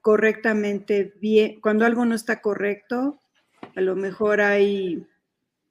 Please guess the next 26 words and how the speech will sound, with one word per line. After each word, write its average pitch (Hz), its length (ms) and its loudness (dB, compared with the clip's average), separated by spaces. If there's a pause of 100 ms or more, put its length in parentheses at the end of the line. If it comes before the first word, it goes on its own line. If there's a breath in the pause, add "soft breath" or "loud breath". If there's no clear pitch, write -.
(640)
hay 214 220 6
pecados 214 600 0
por 190 240 -4
ahí 196 280 -2
que 202 160 -6
no, 180 260 -6
a 190 80 -8
lo 208 120 0
mejor 226 260 0
no 226 120 0
son 220 280 -4
visibles - 800 -6 (600 loud breath)
y 196 120 -8
que 214 100 0
están 220 260 -2
causando 208 720 -4
esa, 190 560 -6 (380)
que 202 100 2
le, 202 160 2
se 214 120 0
le 208 80 4
está 208 180 0
dando 226 240 0
autoridad 185 400 -2
al 185 100 -2
enemigo. 190 760 -6